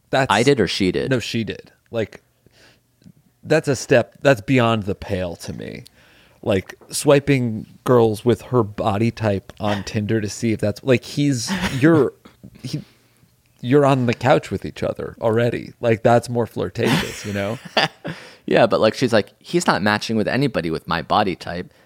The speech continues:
Speaker 2: That just means that they didn't swipe right on him.
Speaker 1: Yeah.
Speaker 2: It has no indication on hi-, what he likes to see.
Speaker 1: I think there's,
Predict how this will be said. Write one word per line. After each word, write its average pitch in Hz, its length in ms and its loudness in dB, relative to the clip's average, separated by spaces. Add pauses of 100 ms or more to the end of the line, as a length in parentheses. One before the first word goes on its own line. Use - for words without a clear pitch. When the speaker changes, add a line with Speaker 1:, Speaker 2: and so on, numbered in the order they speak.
(140)
Speaker 2:
That 143 180 4
just - 260 -4
means 127 260 -2
that 92 220 0
they 113 140 6
didn't 92 380 -2
swipe - 480 -4
right 104 240 2
on 92 160 2
him. 95 400 -2
Speaker 1:
Yeah. 160 140 0
Speaker 2:
It 98 40 2
has 101 200 0
no 110 160 4
indication 101 500 0
on 85 120 -2
hi-, 104 100 -6
what 104 240 0
he - 240 -4
likes - 320 -2
to - 80 -10
see. - 360 -8
Speaker 1:
I 139 60 0
think 160 200 0
there's, 139 220 2